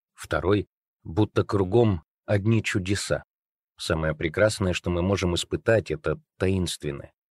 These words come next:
Это источник всего истинного искусства и всей науки. Тот, кому это чувство незнакомо,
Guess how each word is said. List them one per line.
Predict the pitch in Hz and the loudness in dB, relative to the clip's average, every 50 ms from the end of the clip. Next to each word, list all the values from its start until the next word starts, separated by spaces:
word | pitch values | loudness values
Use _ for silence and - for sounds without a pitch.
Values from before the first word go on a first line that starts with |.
| _ _ _ _ _ _ _ _ _ _ _ _ _ - | _ _ _ _ _ _ _ _ _ _ _ _ _ -4
Это | 82 87 - 117 | -2 2 4 4
источник | 113 110 - - 160 135 - - 131 120 107 - | 4 4 4 4 4 4 4 2 2 2 2 0
всего | - - 120 110 110 123 120 | 0 0 2 4 4 4 4
истинного | 117 - 123 110 - - - 110 101 98 95 92 92 | 4 2 -2 -4 -4 -4 -2 0 2 2 4 4 4
искусства | 87 - - - 107 101 - - 95 87 | 2 2 0 -2 -2 -2 -2 0 2 2
и | 85 80 | 2 0
всей | - - - 90 | 0 -2 -2 -2
науки. | 82 85 80 80 78 71 69 - - - - _ _ _ _ _ _ _ _ - | -2 -2 -2 -2 -4 -4 -6 -10 -16 -20 -20 _ _ _ _ _ _ _ _ 0
Тот, | 98 92 - - | 0 0 2 0
кому | - 87 82 82 82 | 0 0 0 0 0
это | 82 80 - 82 - | 0 0 -2 -4 -4
чувство | - - 90 - - 90 | -2 -2 -2 -2 -2 -2
незнакомо, | 82 80 78 76 82 82 78 - - 98 92 78 67 | -2 -2 -2 -2 -2 -2 -2 0 0 0 0 0 -4